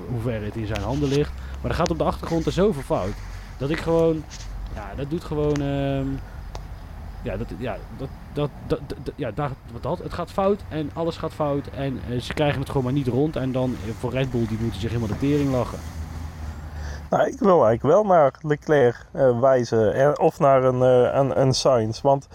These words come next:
Speaker 2: eh, ja, wat je ook na de race dan hoorde van, van Verstappen, d-, dat was ook het plan om op de harde band te starten,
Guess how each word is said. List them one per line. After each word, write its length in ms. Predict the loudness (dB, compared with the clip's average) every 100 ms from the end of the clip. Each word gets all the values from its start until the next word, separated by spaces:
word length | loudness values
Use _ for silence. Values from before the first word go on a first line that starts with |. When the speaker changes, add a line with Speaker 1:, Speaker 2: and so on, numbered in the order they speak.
| -20 -20 -10
Speaker 2:
eh, 500 | 2 6 8 8 6 2 -10 _ _ _ -16 -10 -6
ja, 200 | 2 4
wat 140 | 4
je 80 | 4
ook 80 | 2
na 200 | 6 4
de 60 | 6
race 200 | 2 4
dan 140 | 4
hoorde 320 | 4 4 2
van, 260 | 2 0 4
van 140 | 2
Verstappen, 480 | 2 2 2 2 0
d-, 240 | 0 2
dat 140 | 4 4
was 220 | 2 2
ook 160 | 2 2
het 100 | -4
plan 280 | 2 4 4
om 240 | 2 -2 -2
op 200 | -2 0
de 200 | 4 4 4 -6
harde 340 | -4 4 4 4
band 220 | 2 0
te 60 | -2
starten, 560 | 2 2 2 -2 -2